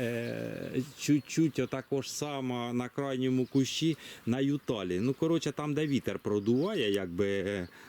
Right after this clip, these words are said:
бо тут ось о теплиця у мене, і якби ось, о, бачите, цілий коридор ось о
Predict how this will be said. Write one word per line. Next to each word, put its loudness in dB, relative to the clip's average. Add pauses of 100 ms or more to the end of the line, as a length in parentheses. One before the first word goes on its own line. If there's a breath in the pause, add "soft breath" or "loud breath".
бо 0
тут 2
ось 0
о 0
теплиця -2 (220 loud breath)
у 0
мене, 0
і 2
якби 2
ось, -4
о, 0
бачите, -2
цілий 2 (400 loud breath)
коридор 2
ось -2
о -2